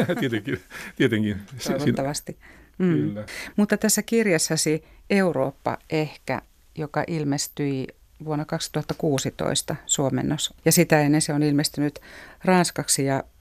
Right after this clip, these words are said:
Speaker 2: italiaksi. Mutta millä kielellä kirjoitit sen muuten suomeksi?
Speaker 1: No siis, äh, tämä on semmoinen kirja, joka on kestänyt kaikkein pisimpään. Se, tämän kirjan tuottaminen kesti yli kaksikymmentä vuotta. Sen, sen pelkkä ki-,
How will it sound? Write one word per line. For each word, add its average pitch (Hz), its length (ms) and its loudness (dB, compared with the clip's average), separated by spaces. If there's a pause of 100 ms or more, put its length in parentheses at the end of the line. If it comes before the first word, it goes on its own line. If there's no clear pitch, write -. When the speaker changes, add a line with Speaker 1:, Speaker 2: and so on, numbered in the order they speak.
(280)
Speaker 2:
italiaksi. 151 800 -2 (560)
Mutta 180 180 2
millä 220 200 6
kielellä 165 320 2
kirjoitit - 540 0
sen - 220 -4
muuten 165 300 -10 (100)
suomeksi? - 520 -2 (380)
Speaker 1:
No 160 240 -4
siis, 151 360 -2
äh, 151 300 6 (400)
tämä 170 240 6
on 139 80 4
semmoinen 143 220 2
kirja, 135 280 4
joka 117 220 2
on 120 320 -2 (960)
kestänyt 120 460 0
kaikkein 120 480 2
pisimpään. 107 460 2
Se, 139 160 -4
tämän 135 240 -2
kirjan 160 320 2
tuottaminen 127 460 2
kesti - 280 -2
yli 123 200 0
kaksikymmentä 107 680 0
vuotta. 110 420 -6 (300)
Sen, 151 180 2
sen 139 120 -2
pelkkä 170 240 4
ki-, 190 180 0